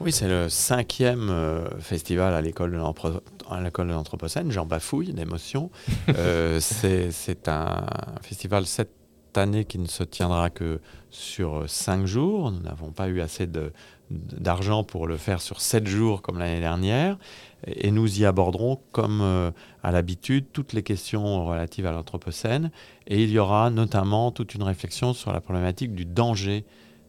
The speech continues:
Speaker 1: hein, euh, euh, à l'occasion d'une grande soirée, euh, performance sur le danger. Mais nous parlerons aussi, euh,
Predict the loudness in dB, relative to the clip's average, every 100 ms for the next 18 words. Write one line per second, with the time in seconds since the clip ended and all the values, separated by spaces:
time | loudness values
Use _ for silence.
0 | -4 -2 0 0 0 -2 -4 -6 -10 -20
1 | _ -14 -10 -8 -8 -8 -8 -10 -10 -10
2 | -10 -10 -6 -4 -2 -2 -4 -4 -2 0
3 | 0 2 4 2 0 -2 -4 -4 -4 -2
4 | 0 0 0 -2 -4 -2 0 0 2 4
5 | 4 4 2 2 4 4 4 2 0 -2
6 | -2 -2 -2 -2 -2